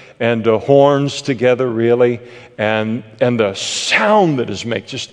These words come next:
echoes all, uh, over the place. And, uh, I've never seen one yet where, uh, one of these rams comes and it hits the other one and breaks both their horns.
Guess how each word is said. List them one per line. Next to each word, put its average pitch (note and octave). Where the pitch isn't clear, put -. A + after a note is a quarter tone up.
echoes B2
all, C#3
uh, B2
over C3
the A2+
place. G2
And, A2+
uh, A#2+
I've A#2
never E3
seen E3
one C3+
yet -
where, A#2+
uh, A2
one B2+
of B2+
these B2
rams B2+
comes C3+
and A#2
it A#2
hits C3+
the C3
other B2+
one B2
and A#2
breaks E3
both D3+
their C3
horns. -